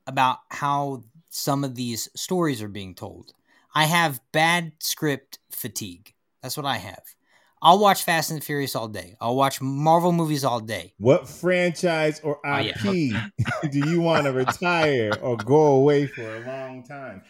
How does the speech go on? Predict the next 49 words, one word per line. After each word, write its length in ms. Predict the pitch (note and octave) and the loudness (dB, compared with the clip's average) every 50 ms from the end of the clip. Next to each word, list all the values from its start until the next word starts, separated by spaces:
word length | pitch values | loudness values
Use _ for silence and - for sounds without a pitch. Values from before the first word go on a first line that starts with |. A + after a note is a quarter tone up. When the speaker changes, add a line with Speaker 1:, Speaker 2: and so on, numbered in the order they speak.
| _ - | _ -4
Speaker 2:
And 80 | C#3 C3 | 0 2
when 120 | C3+ D3 | 2 2
I 60 | F3 | 2
say 200 | F#3 - F#3+ D#3+ | 0 0 -2 -4
franchise, 920 | C#3 - - D#3 F3 F#3 E3+ - - C3+ A#2+ A2+ G#2+ G#2+ G2+ F#2+ - - _ _ _ | -4 -4 -6 -6 -6 -6 -6 -8 -8 -8 -6 -6 -6 -8 -8 -10 -12 -20 _ _ _
for 320 | - - C#3 C3+ C3+ C3 | -10 -4 -2 0 2 2
example, 680 | B2 A#2 G#2 B2 C3+ C3+ C3+ B2 A#2+ G2+ F#2 E2+ E2+ | 0 -2 -2 -2 0 0 0 -2 -4 -4 -6 -6 -6
don't 360 | E2 E2+ A2+ A#2 B2 A#2 G#2+ | -4 -2 -2 -2 -2 -4 -8
use 320 | G#2+ A2+ B2+ C3+ B2+ G#2+ F2 | -4 -2 -2 -2 -2 -2 -4
this, 500 | F2+ E2+ D2+ D2 D#2 - - - - _ _ _ _ - | -6 -6 -6 -6 -10 -12 -16 -20 -20 _ _ _ _ -14
but 340 | G2 F2+ G2+ G2 F#2 F2+ - _ | -8 -6 -4 -4 -4 -6 -12 _
'cause 160 | - B2 G2+ | -14 -12 -12
it's 120 | G#2 G2+ A#2 | -10 -8 -6
already 240 | A2+ G#2+ G2+ F#2+ F#2 | -4 -4 -4 -6 -6
happening, 400 | G#2 G#2 G2+ G2 - F2+ E2 D#2+ | -6 -6 -8 -8 -10 -10 -12 -12
so 120 | - E2 | -12 -14
you 80 | D#2+ D#2+ | -14 -8
can't 240 | - G2+ F#2+ F2 D#2+ | -6 -6 -4 -4 -6
use 200 | D#2 D2+ D2 D2 | -8 -10 -12 -12
it, 80 | D#2 - | -12 -12
but 120 | E2+ D#2 - _ _ _ _ _ _ _ _ - | -12 -14 -14 _ _ _ _ _ _ _ _ -8
you 120 | A#2+ B2 C3+ | -2 0 0
don't 220 | C#3+ B2 A2+ A2 | 2 0 -2 -4
like 220 | G#2+ G#2 G#2 G#2 | -4 -6 -6 -6
the 80 | - A2 | -8 -8
way 120 | G2+ F#2+ | -8 -8
Superman 540 | F#2+ - - - C#3 B2 G#2 G2+ G2 F#2+ F#2 | -8 -8 -10 -10 -10 -8 -6 -4 -4 -4 -4
was 140 | F2 F2 - | -6 -8 -10
handled 640 | - - A#2 A#2+ A#2+ G#2+ E2+ D2+ C2 C2 _ _ _ _ _ _ _ - | -10 -8 -6 -6 -4 -4 -6 -6 -10 -12 _ _ _ _ _ _ _ -8
with 220 | G2 G2 F#2+ - | -6 -6 -6 -6
Snyder. 520 | - - D3+ D#3+ E3+ C3 G2 D#2 C#2 C#2 _ _ _ _ _ _ _ _ _ _ _ _ _ _ _ _ | -8 -8 -6 -4 -4 -4 -6 -6 -10 -14 _ _ _ _ _ _ _ _ _ _ _ _ _ _ _ _
You 140 | - A2 B2 | -6 0 0
don't, 200 | C3 C3 A#2+ F#2+ | 2 0 0 0
that 180 | B2 C3+ D3 B2+ | 0 0 2 2
doesn't 180 | C3 B2 B2+ | 2 2 4
mean 80 | B2 B2 | 2 4
you 60 | A#2+ | 4
don't 140 | A#2 A#2 A2+ | 2 2 2
wanna 180 | A2 G#2+ G#2 G2+ | 2 0 -2 -2
see 220 | - - C3+ A#2+ | -4 -4 -2 -2
him 160 | G#2+ A2+ G#2+ G2 | 0 0 0 -2
again. 500 | F2 E2+ A2+ C#3 B2 G2 F#2 F2+ F#2+ - _ _ _ _ | -2 0 0 0 2 0 0 -2 -4 -8 _ _ _ _
So 120 | - - | -6 -4
you're 200 | G#2 G#2 A#2 C3 | -2 2 2 2
about 180 | C3 B2+ A#2 A2+ | 2 2 0 -2
to 80 | A#2+ A2+ | -2 -2
get 160 | G#2+ A2 G2+ | -2 0 0
a 40 | G2+ | 0
reboot. 580 | F#2 F#2 A#2 C#3+ D3 G2+ E2+ F2 D#2 - - | 0 2 2 0 0 0 -2 -4 -4 -6 -8